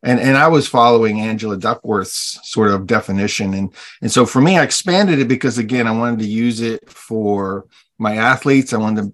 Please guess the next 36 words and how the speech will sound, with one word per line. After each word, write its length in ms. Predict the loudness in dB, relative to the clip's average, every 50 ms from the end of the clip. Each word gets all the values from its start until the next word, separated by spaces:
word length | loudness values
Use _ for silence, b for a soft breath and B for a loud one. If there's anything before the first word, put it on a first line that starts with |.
| _ _
I 100 | -8 -4
wanted 280 | -2 -2 -2 -2 -4 -6
to 80 | -6
take 200 | -4 -6 -6 -4 -4
the 120 | -4 -2
idea 520 | -2 -2 -4 -4 -4 -2 0 0 0 0 -2
and, 180 | -4 -6 -8 -8
and 260 | -8 -8 -8 -8 -10 -14 _ _ _ _
not 320 | 0 2 2 2 2 0 -4
just 480 | -2 2 2 2 2 0 -4 -8 -10 _ _
understand 720 | 0 2 2 2 2 0 -2 -4 -2 -2 0 2 2 0
it 160 | 0 -2 -4 _
from 300 | -6 -4 -2 -2 -2 -4
the 80 | -4
scientific 880 | -6 -6 -4 -4 -4 -4 -4 -6 -6 -8 -4 -4 -6 -6 -6 -10 -20 -20 _ _
perspective, 800 | -8 -8 -6 -4 -2 -2 -2 -2 -4 -6 -6 -6 -6 -6 -8 -12 B B B B B B _
but 180 | 0 0 0 2
to 80 | 2 4
understand 440 | 4 4 4 4 2 0 0 0 0
how 720 | -4 -6 -8 -8 -2 0 2 2 4 2 2 0 -2 -4 -8 _ _ _ _
can 200 | -8 -4 -2 -2
I 60 | -2 -2
use 480 | -4 -2 4 6 6 6 6 4 2
it 120 | -2 -6 -6
now, 300 | -8 -8 -6 -8 -8 -8
right? 360 | -6 -2 -2 -2 -2 -4 B B B B B B B
And 100 | -4 0
so 120 | 4 4
I 80 | 4 4
sort 240 | 4 2 2 2 4
of 100 | 2 2
expanded 580 | 0 -2 -4 -4 -2 -2 0 0 0 0 0
it 200 | -2 -2 -4 -6
to, 340 | -6 -4 -2 -2 -2 -2 -4 b b b b b _
it's 200 | -10 -10 -10 -12 _ _ -20 -10 -2
in, 240 | 2 4 4 2